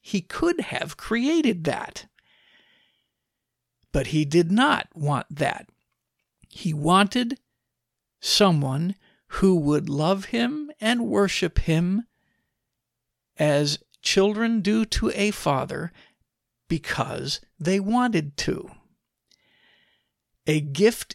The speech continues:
demanded is no gift at all. So he had to create a situation such that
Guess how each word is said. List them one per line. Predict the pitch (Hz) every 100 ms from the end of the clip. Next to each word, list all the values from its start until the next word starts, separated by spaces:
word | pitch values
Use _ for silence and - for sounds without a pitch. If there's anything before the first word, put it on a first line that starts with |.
| 185
demanded | 220 233 196 160 151 147 151 156 294
is | 202 185
no | 156 151 156
gift | 143 147 - -
at | 151 -
all. | 214 220 151 131
So | - 240 226 - -
he | - 165
had | - 139 135 -
to | 165
create | - 185 202 233 247 -
a | 156
situation | 147 - 151 - 147 143 139 - 170
such | 170 240 247 -
that | - 139 139